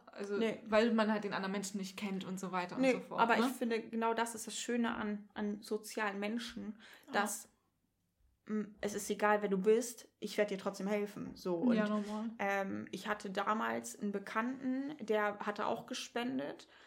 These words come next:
Speaker 2: Ähm, und der war aber fast enttäuscht, als er erfahren hatte, dass er keinem Kind geholfen hatte, weil er unbedingt ein Kind retten wollte. Wo ich denk, „Du Arschloch, ist doch
Speaker 1: Ist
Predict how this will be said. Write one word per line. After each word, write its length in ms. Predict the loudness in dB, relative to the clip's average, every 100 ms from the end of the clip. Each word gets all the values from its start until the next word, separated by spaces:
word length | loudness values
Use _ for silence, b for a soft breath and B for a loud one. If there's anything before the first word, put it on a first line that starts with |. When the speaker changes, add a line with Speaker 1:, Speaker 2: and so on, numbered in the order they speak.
| B B 0
Speaker 2:
Ähm, 400 | 2 2 0 -2
und 300 | -4 -4 4
der 320 | 4 6 4
war 80 | 4
aber 220 | 4 2
fast 380 | -2 -2 -2 -4
enttäuscht, 600 | -8 -8 -2 0 0 -2
als 180 | -4 -2
er 100 | -4
erfahren 460 | -4 -4 -4 -2 -2
hatte, 240 | -4 -4
dass 220 | -6 -6
er 260 | -2 -2 -2 B B -6
keinem 300 | -2 -2 0
Kind 260 | 0 0
geholfen 400 | 4 4 4 0
hatte, 180 | -4 2
weil 120 | 2
er 60 | 4
unbedingt 320 | 2 0 -4
ein 60 | -2
Kind 320 | 0 0 0
retten 240 | -4 -2
wollte. 420 | 0 -2 -2 -6 -10 B B
Wo 60 | 0
ich 100 | 2
denk, 220 | 0 0
„Du 160 | 0
Arschloch, 640 | 2 2 0 0 0 0 -2
ist 160 | -4 -4
doch 80 |
Speaker 1:
Ist 80 | -2